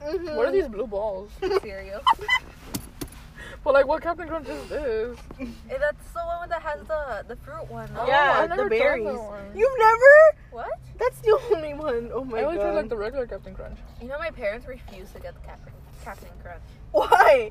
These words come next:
Speaker 3: I don't know.
Speaker 2: They're racist.
Speaker 1: Mm-hmm.
Speaker 2: Cancel your parents.
Speaker 1: Seems homophobic to me.
Speaker 2: Introduce yourself, Liliana. We always bring you up on the podcast, and they don't know who you are.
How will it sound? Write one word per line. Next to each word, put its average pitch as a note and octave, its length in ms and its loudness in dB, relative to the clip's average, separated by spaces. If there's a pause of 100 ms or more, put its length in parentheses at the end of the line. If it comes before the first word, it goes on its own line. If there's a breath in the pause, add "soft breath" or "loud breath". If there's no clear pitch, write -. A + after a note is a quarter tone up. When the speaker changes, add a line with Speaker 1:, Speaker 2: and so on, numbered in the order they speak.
Speaker 3:
I - 60 -16
don't A#3+ 220 -12
know. A3+ 340 -12 (1000)
Speaker 2:
They're F#3+ 140 -12
racist. - 760 -16
Speaker 1:
Mm-hmm. A3 400 -12 (1040)
Speaker 2:
Cancel A3 320 -12
your G#3 120 -10
parents. F#3 400 -14
Speaker 1:
Seems B3 260 -10
homophobic A3+ 560 -4
to G3+ 60 -16
me. G#3 260 -16 (640 soft breath)
Speaker 2:
Introduce C#4 340 -6
yourself, C#4 320 0
Liliana. A3 340 -2
We A#3 120 -8
always B3 200 -4
bring B3 180 -10
you A#3+ 100 -6
up A3+ 80 -10
on G3+ 80 -10
the G3+ 80 -12
podcast, F#3 560 -8
and G3 120 -10
they F3+ 60 -8
don't F#3 140 -10
know F#3+ 60 -12
who G3 80 -12
you E3+ 120 -10
are. D#3+ 140 -12